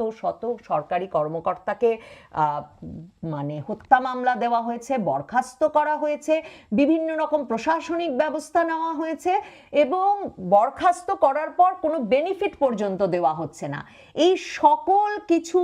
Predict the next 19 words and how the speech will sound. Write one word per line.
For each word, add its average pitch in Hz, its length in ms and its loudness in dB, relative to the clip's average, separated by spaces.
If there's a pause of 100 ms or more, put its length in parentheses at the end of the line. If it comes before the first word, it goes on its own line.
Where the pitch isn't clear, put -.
(140)
মিলিয়ে 254 400 -2 (420)
সচিবালয়, 311 680 4 (420)
পুলিশ, 254 480 0 (500)
সেনাবাহিনীকে 196 640 0
তো 262 40 2 (100)
বিশ্বাস 269 260 2 (100)
করেনি 311 420 0
না, 180 60 -4 (460)
কাউকে 359 400 6 (120)
বিশ্বাস 202 340 -6 (120)
করতে 180 320 -2
পারছেন 240 360 -6 (100)
না 349 60 0 (460)
ডক্টর 208 340 2 (120)
ইউনূস 247 320 -4 (300)
এবং 190 140 0 (160)
তার 202 220 0 (180)
পারিষদবর্গ। 156 760 -2 (640)
এই 285 220 4